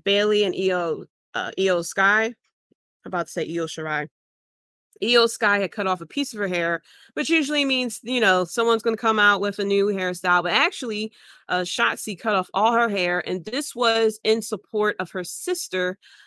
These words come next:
um, who is, um, going through cancer treatments. Uh, so, you know,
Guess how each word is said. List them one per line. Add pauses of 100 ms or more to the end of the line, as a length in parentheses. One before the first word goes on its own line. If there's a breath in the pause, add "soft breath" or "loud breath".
(120)
um,
who (420)
is,
um, (160)
going
through
cancer
treatments. (480 soft breath)
Uh,
so,
you
know,